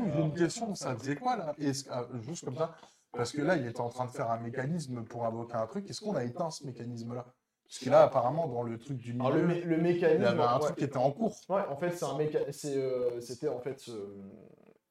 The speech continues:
Speaker 2: quelque chose d'astrologie qui prévoyait qu'une comète arrivait. Et en fait, bon, pour vous expliquer,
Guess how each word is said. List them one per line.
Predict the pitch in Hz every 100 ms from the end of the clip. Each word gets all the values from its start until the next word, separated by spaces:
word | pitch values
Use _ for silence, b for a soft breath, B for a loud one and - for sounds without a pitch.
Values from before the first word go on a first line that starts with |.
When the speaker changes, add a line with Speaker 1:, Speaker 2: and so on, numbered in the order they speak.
| _ _ _ _ _
Speaker 2:
quelque | - -
chose | 151
d'astrologie | 139 147 - 156 147 139 156 180
qui | 135
prévoyait | - 156 156 156
qu'une | 135
comète | 123 147 143
arrivait. | 131 117 120 147 185 185 -
Et |
en | 120
fait, | 120 139 135
bon, | 107
pour | 107 117
vous | 117
expliquer, | 117 - 143 151